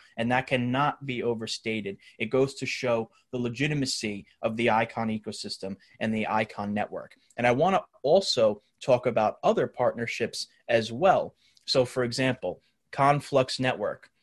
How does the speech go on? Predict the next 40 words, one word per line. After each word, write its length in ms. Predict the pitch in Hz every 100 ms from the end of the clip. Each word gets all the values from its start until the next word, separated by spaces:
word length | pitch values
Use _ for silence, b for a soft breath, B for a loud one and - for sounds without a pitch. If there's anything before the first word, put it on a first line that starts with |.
| _
which 260 | 127 120 -
integrated 680 | 147 139 135 127 123 123 117
with 160 | 117 113
Sou-, 320 | - 117 113 139
the 60 | 117
South 300 | - 113 -
Korean 280 | 117 110
blockchain 460 | 104 95 104 - 107
known 180 | 104 101
as 140 | 104
ICON, 440 | - 165 165 110 110 b b
which 200 | 131 123
is 120 | 135
a 60 | 123
blockchain 580 | 113 123 170 - 131 123
out 180 | 113 117
of 140 | -
China 560 | - 143 202 135 117 - _ _
that 140 | 135
has 180 | 131 135
government 420 | 123 135 131 131
legitimacy 580 | 131 120 120 117 113 -
as 120 | 117 147
well. 220 | 185 139 123 -
And 160 | 127
they're 220 | 120 117 139
looking 260 | 139 131
to 120 | 123 123
create 440 | - 120 117 113 _ _ _
cross-chain 640 | - 143 - - 131 123 131
interoperability 800 | 127 - 120 117 117 117 113 107
between 340 | 107 - 110
the 140 | 104 -
two 120 | 113
blockchains, 640 | 98 101 98 - - 90 -
which 140 | 110 -
I 100 | 113
think 280 | - 117
is 140 | 107 107
incredible. 760 | 104 - - 208 147 104 71